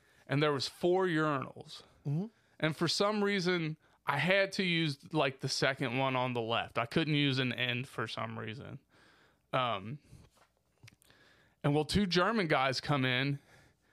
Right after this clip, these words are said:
Speaker 1: and there's three urinals to the right of me, right?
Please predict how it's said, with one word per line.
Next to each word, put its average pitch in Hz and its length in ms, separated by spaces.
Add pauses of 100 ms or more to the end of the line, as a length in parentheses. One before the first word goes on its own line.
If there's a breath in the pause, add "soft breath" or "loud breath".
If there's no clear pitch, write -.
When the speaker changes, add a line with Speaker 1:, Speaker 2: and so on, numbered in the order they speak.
(220 soft breath)
Speaker 1:
and 165 320 (160)
there's 240 240
three 359 500
urinals 240 600
to 208 140
the 180 120
right 160 340
of 101 280
me, - 240 (240)
right? 165 420